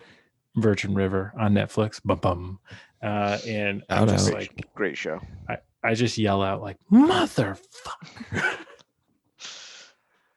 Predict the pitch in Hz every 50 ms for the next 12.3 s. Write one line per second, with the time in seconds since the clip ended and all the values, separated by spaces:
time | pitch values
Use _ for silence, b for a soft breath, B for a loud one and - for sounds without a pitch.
0 | B B _ _ _ _ _ - - 143 - - - - - 113 104 113 139 170
1 | 185 185 175 - - - 113 131 135 143 143 127 113 123 123 127 120 - - -
2 | - - - 120 - - - - - _ _ _ - - - - 127 - - -
3 | 147 147 160 170 165 175 160 151 151 151 147 143 135 131 - 127 110 - - -
4 | - 113 110 127 120 104 95 90 90 90 139 165 - - - 90 101 107 98 -
5 | 76 - - - 135 147 151 147 143 135 120 101 87 82 - b b b b b
6 | b b b b b b b b b b b _ _ _ - 156 160 - - -
7 | _ _ _ - - - - 180 180 190 185 - _ _ _ _ _ _ - -
8 | 104 110 113 - - 127 110 104 98 90 92 98 - - - - - - _ _
9 | _ _ _ _ _ _ _ _ _ _ _ _ - 120 - - - - - -
10 | _ _ - - _ _ - 90 110 113 117 117 117 - 82 120 123 131 135 139
11 | 135 131 127 120 113 104 - - - 113 95 95 95 95 90 - - - - -
12 | - 92 95 92 87 -